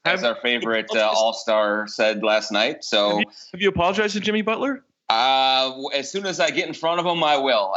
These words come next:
Speaker 1: Absolutely. I'm, I've been doing some soul searching and, you know, kind of looking back through where things went wrong. But, uh, when, when he gets here, if he gets here, I will get down right in front of him, get on one knee,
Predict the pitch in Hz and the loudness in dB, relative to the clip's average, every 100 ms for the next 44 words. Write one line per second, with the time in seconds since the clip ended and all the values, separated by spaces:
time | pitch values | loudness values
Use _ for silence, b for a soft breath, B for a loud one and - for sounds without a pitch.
0 | 113 123 - 127 127 104 101 113 120 123 | 2 0 -4 -2 -2 0 -2 0 2 2
1 | 135 143 143 139 147 - 127 123 120 113 | 2 0 -2 -2 -6 -2 0 0 -2 -2
2 | - 123 120 110 104 104 - 113 107 107 | 0 0 2 0 -2 -6 -4 0 2 2
3 | 117 107 107 92 117 117 113 113 113 - | 2 0 0 -2 -2 0 0 2 0 0
4 | 113 113 113 110 110 - 110 104 107 107 | 0 2 2 2 0 0 -2 0 -2 0
5 | 104 104 120 131 107 95 - 95 92 90 | 0 0 0 0 0 0 0 2 2 0
6 | B B B - 107 127 120 123 123 147 | B B B -6 0 0 0 -2 0 0
7 | 147 139 147 - 147 135 143 156 - 123 | 0 0 0 -2 0 2 2 -2 -2 -2
8 | 131 - 135 113 127 127 - 113 120 151 | 0 0 0 2 0 0 0 2 2 -2
9 | - _ _ _ _ _ - 104 104 101 | -6 _ _ _ _ _ -2 0 2 0
10 | 98 98 95 98 _ _ _ _ _ _ | 0 -2 -4 -6 _ _ _ _ _ _
11 | _ - 120 104 117 120 123 120 123 123 | _ -8 -6 -2 0 0 0 0 0 -2
12 | 131 135 139 151 120 120 123 120 120 117 | -2 -2 -2 -4 -2 0 0 0 0 0
13 | 120 143 165 - | 0 0 -2 -6